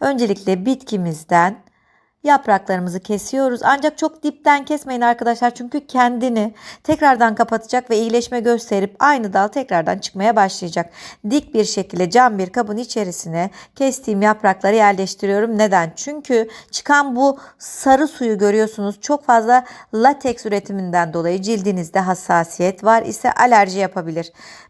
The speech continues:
Bir beş on dakika bu şekilde bekletirseniz göreceksiniz ki o sarı su gidiyor.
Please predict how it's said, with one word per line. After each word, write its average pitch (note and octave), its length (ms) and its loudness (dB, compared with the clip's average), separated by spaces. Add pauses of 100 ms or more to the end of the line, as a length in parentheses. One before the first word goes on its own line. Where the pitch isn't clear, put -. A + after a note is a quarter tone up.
Bir C#4+ 140 -10
beş E4 220 0
on E4 160 2
dakika A#3+ 520 0
bu C4+ 100 -4
şekilde F#3 640 -4 (280)
bekletirseniz G#3+ 1000 2
göreceksiniz G#3 640 -2
ki G3 120 -2
o G#3+ 60 0
sarı G#3 260 -2
su A3 340 -8
gidiyor. F#3 380 0